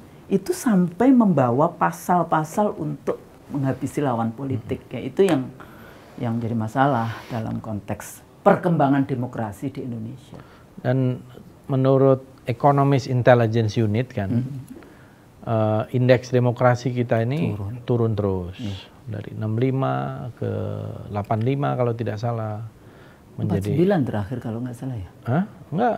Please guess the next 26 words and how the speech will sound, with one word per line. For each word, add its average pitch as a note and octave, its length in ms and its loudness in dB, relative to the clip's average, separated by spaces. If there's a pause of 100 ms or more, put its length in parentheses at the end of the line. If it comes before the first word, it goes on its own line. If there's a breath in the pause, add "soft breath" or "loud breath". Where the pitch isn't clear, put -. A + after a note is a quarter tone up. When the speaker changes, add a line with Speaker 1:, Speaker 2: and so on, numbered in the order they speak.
Speaker 2:
ang-, B2+ 280 0
di B2 120 4
angka C3+ 240 6
segitu D3 280 2
kalau G#2+ 200 2
tidak G2+ 240 2
salah. F#2 200 -2
Speaker 1:
Iya. C3+ 160 -2 (640 loud breath)
Speaker 2:
Delapan A2+ 300 0 (340)
enam A#2 240 2
lima, B2+ 480 0
delapan B2 320 0
lima, A2 320 0 (120)
kemudian G#2+ 520 -2 (240)
Speaker 1:
Oh. G2 160 -16
Speaker 2:
seratus A#2 480 -6
dua B2+ 320 0
ya, G2 240 -4
atau G2+ 240 -8
ada G#2 160 -6
berapa? G2 480 -6
Atau A#2+ 320 2
delapan A#2+ 320 2
lima D3 200 -2
yang G2 120 -4
terakhir. F#2 360 -4